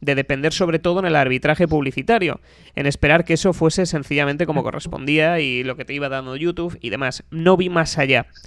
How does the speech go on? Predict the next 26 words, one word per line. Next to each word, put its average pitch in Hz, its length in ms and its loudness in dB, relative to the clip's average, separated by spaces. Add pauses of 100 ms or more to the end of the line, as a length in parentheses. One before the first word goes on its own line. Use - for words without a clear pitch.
(160)
Tampoco 156 360 2
lo 143 80 2
conocía, - 480 0 (160)
es - 160 -6
otro - 240 -4
de - 80 -4
los - 140 -6
puntos. - 400 -10 (280)
Hoy 196 180 4
sí, - 240 -10 (240)
hoy 156 120 0
conozco 160 360 -2
muchas 160 280 -4
vías 156 200 2
de 160 80 0
monetizar 156 580 0 (300)
un 151 160 -4
medio 160 240 4
de 147 40 -2
comunicación 170 680 -2
sin 180 340 -4
necesidad 156 560 -2
de 143 160 -2
cobrar 139 400 0
por 131 140 2
ello. 156 280 6